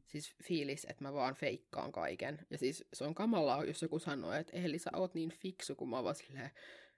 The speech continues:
"You don't know me." <laughs> Siis, siis kuka? Minä, minäkö, minäkö muka fiksu? Koska siis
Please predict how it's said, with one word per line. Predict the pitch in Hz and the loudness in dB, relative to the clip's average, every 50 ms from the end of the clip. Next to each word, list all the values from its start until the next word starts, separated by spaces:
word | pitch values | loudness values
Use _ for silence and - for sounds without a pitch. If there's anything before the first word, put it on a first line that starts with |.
| _ _ _ _ _ _ _ _ - - _ _ _ - - - - - | _ _ _ _ _ _ _ _ -20 -20 _ _ _ -12 -10 -6 0 2
"You | 359 381 - | 2 4 4
don't | 254 226 175 170 | 0 0 4 4
know | 202 214 208 240 | 4 4 8 8
me." | 254 220 262 277 - 370 - - - - - | 8 10 10 12 12 10 10 10 2 -4 4
<laughs> | - - 339 339 381 381 370 | 8 12 12 12 12 12 12
Siis, | - 330 294 285 - - - - - _ _ | 12 12 12 12 8 0 -10 -12 -14 _ _
siis | 302 285 269 - _ _ _ | 2 2 2 -2 _ _ _
kuka? | - - 170 - 254 - - - | -12 -4 -2 -2 -2 -2 -2 0
Minä, | - 190 190 185 233 277 - 247 | 4 6 8 8 8 8 6 8
minäkö, | 233 247 262 285 311 320 311 320 330 392 392 | 10 10 10 12 10 10 10 10 8 8 8
minäkö | - 240 294 330 370 392 381 381 - 254 | 8 8 8 10 10 8 8 8 8 8
muka | 240 240 247 - - 202 | 8 8 6 4 0 0
fiksu? | - - 269 277 - - - - 285 | 2 4 4 4 4 0 -4 -2 0
Koska | - 220 - - 220 | 0 0 0 0 0
siis | - - 233 233 - | 2 2 -2 -2 -4